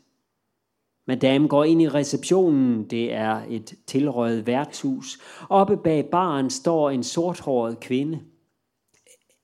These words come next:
"Entschuldigung," siger madame, men kvinden ser forbi hende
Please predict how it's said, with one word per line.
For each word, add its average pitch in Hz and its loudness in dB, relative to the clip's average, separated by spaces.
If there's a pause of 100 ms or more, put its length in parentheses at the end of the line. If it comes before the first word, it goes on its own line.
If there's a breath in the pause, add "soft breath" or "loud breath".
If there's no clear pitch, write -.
(120)
"Entschuldigung," 147 2
siger 123 -4
madame, 117 -2 (200 loud breath)
men 147 2
kvinden 180 0
ser 185 -2
forbi 180 -4
hende 110 -6